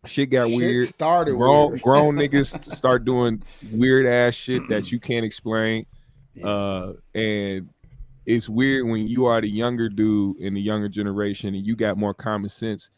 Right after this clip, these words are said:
Speaker 1: and more grown than the older, older motherfuckers that still out here trying to prove some shit. So, uh, I think it's best that I pull away from that shit and just leave them niggas to do what they gotta do.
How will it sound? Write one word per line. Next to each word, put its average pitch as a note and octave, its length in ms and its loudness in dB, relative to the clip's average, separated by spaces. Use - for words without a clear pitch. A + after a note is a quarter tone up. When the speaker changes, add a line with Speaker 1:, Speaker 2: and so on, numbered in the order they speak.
Speaker 1:
and F#2 100 -6
more G#2 240 0
grown G#2+ 420 -2
than G2 140 -4
the F#2+ 80 -8
older, A2+ 420 4
older A2+ 340 4
motherfuckers G2 640 -2
that F#2+ 260 -2
still A2+ 320 -2
out G#2 160 -2
here G#2+ 120 -2
trying G2+ 220 -2
to F#2+ 60 -6
prove G#2 340 -2
some - 120 -16
shit. - 280 -14
So, E2 280 -18
uh, F#2 380 -6
I G#2 140 -2
think G#2+ 220 -2
it's G2+ 120 -6
best G#2 340 -2
that G2 240 -4
I G#2 120 -4
pull G#2+ 320 2
away G#2 260 2
from G2+ 220 -6
that G2 180 -4
shit G2+ 220 -4
and F#2+ 120 -4
just F#2+ 160 -10
leave G#2 200 0
them G2 160 0
niggas G2 240 -4
to G#2+ 80 -14
do G2 160 0
what G2+ 100 -4
they G2 140 -4
gotta F#2+ 180 -2
do. G2 300 0